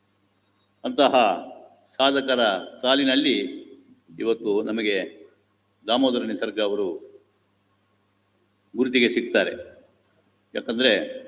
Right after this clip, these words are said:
ವೈಯಕ್ತಿಕವಾಗಿ ಅವರು ಮಾಡಿದಂತಹ ಸಾಧನೆಗಳು ಎಷ್ಟುಂಟು ಅಷ್ಟೇ ಸಮಾಜಕ್ಕೆ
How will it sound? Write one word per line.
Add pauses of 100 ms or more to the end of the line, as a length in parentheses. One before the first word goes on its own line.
(1000)
ವೈಯಕ್ತಿಕವಾಗಿ
ಅವರು
ಮಾಡಿದಂತಹ
ಸಾಧನೆಗಳು
ಎಷ್ಟುಂಟು
ಅಷ್ಟೇ (440)
ಸಮಾಜಕ್ಕೆ